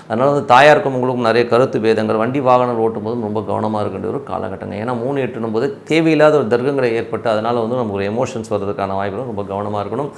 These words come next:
யார்கிட்டயாச்சும் ஒரு வாக்குறுதிகள் கொடுக்கறதுக்கு முன்னாடி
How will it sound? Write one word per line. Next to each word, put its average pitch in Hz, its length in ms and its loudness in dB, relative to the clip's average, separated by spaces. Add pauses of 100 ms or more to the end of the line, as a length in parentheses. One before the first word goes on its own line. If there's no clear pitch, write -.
(420)
யார்கிட்டயாச்சும் 156 540 8
ஒரு 143 100 6
வாக்குறுதிகள் 139 600 6
கொடுக்கறதுக்கு 120 440 -2
முன்னாடி 139 320 0